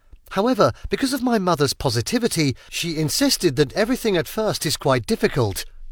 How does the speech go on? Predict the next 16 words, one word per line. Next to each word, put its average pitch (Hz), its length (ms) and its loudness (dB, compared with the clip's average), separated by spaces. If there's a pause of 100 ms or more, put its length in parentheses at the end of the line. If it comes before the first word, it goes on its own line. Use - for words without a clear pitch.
(240)
and 151 120 0
that 165 160 -2
constant 233 520 -2
practice - 520 -2
makes 135 240 -2
perfect. 160 640 -2 (760)
Although 202 300 0
it - 140 -6
was 185 240 4
with 151 120 0
a 147 60 2
heavy 131 320 -2
heart 185 400 0
that 131 140 -2
I 120 160 2
continued, 127 720 0